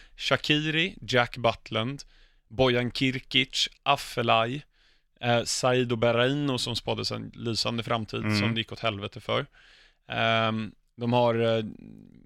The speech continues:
Speaker 1: Imbula som kom från Porto för väldigt, eh, dyra pengar med Stoke mått mätt, som
Speaker 2: Mm.
Speaker 1: knappt spelar. Det är liksom totalt fiasko.
Speaker 2: Ja.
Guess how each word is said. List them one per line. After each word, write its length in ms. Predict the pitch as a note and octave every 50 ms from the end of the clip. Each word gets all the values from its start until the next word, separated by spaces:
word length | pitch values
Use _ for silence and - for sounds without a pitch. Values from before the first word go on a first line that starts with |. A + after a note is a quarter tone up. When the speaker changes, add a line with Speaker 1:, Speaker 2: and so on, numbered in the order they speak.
| - _ _ - - - -
Speaker 1:
Imbula 540 | - B2+ A#2+ A#2 A#2+ C#3 D3 C#3+ C3+ C3 B2+
som 140 | - B2 A#2
kom 120 | B2 A2+
från 140 | G#2 A#2 G2+
Porto 500 | - - C3+ C#3 C3+ A#2+ _ - B2+ A2
för 140 | - - G#2+
väldigt, 540 | A#2 A2+ A2 A2 G#2 - - - - -
eh, 200 | - A#2 A2+ A2
dyra 380 | A2 A2 G#2+ - A#2+ A2+ G#2+ A2
pengar 420 | - - A2 G#2+ G#2+ G#2+ G#2+ G#2+
med 160 | G#2 G#2+ G#2+ G#2+
Stoke 360 | - - A2 G#2 - - -
mått 200 | A2 G#2+ - -
mätt, 200 | A2 A#2 - - -
som 240 | - - A#2 A2+
Speaker 2:
Mm. 280 | A2 A2+ G#2+ G2+ G2 G#2+
Speaker 1:
knappt 320 | - - A2+ - - -
spelar. 540 | - - - - A#2 A2 G#2+ G#2 G#2+ A2 B2+ - _ - - - - - - _ _ -
Det 160 | B2+ B2+ B2
är 60 | A#2+
liksom 680 | A#2 A#2 A2 - - A#2+ A#2 A#2 A2+ A2 G#2+ G#2+ G#2+ - _ _ _ _ _ _ _ _ _ _
totalt 760 | - - D3 - _ _ - - - G#3 C#3 G#2+ G2+ - - -
fiasko. 520 | - B2 C3 B2 - - - - G#2+ - _ _ _ _ -
Speaker 2:
Ja. 280 | - - F#2+ G2 -